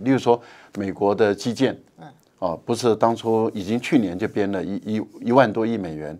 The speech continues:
Speaker 2: 是。
Speaker 1: 可到现在执行率很低。
Speaker 2: 嗯哼。
Speaker 1: 那例如说像欧盟，
Speaker 2: 嗯。
Speaker 1: 它的基建，他们当初你看范德莱恩说，“哇，我要搞出一个取代“一带一路”的基建”，
Speaker 2: 对呀，对呀。
Speaker 1: 到现在是零，一年过了还是零。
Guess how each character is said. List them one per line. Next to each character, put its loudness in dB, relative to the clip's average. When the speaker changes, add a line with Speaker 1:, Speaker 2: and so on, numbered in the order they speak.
Speaker 2:
是。 -12
Speaker 1:
可 -2
到 2
现 0
在 0
执 -4
行 -6
率 -4
很 -12
低。 -8
Speaker 2:
嗯 -20
哼。 -20
Speaker 1:
那 6
例 6
如 6
说 4
像 -2
欧 6
盟， -2
Speaker 2:
嗯。 -20
Speaker 1:
它 -2
的 2
基 -2
建， 2
他 -2
们 -2
当 0
初 -2
你 -2
看 0
范 2
德 0
莱 2
恩 0
说 0
，“哇， -4
我 0
要 -2
搞 -4
出 -4
一 -4
个 0
取 -8
代 4
“一 0
带 2
一 -2
路” -2
的 -2
基 -6
建”， 0
Speaker 2:
对 0
呀， 2
对 -4
呀。 2
Speaker 1:
到 8
现 2
在 0
是 2
零， -4
一 4
年 6
过 8
了 0
还 -6
是 -4
零。 -6